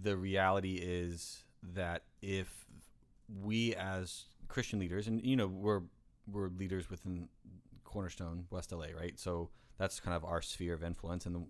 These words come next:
and why we're focused on a sermon series for our church and our people at this time. We know where you're at. We know what's going on. Um, I, I think the, the concern is because there's so much information out there and so much politicized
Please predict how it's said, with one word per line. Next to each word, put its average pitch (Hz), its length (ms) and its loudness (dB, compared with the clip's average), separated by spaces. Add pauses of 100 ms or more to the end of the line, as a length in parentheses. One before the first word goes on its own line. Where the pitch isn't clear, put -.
and 87 120 -4
why 82 300 0 (440)
we're 101 100 -2
focused 92 320 2
on 87 120 2
a 82 160 2 (460)
sermon 117 280 6
series 90 420 2
for 90 380 2
our 98 120 6
church 113 320 2
and 90 120 -2
our 98 160 4
people 101 380 2
at 85 80 2
this 98 160 -2
time. 92 260 2
We 87 100 2
know 101 140 6
where 101 120 6
you're 95 180 4
at. 95 180 6
We 90 80 0
know 92 120 2
what's 90 160 0
going 90 200 -2
on. 92 260 2 (460)
Um, 95 440 4 (600)
I, 104 140 4 (220)
I 98 100 4
think 110 200 4
the, 95 340 4
the 98 100 -2
concern 123 640 0
is 92 220 0
because 143 300 0
there's 113 180 2
so - 340 2
much 113 340 2
information 92 840 -2
out 90 180 -4
there 98 260 4
and 85 180 -2
so - 200 -2
much 101 340 0 (680)
politicized 90 1120 2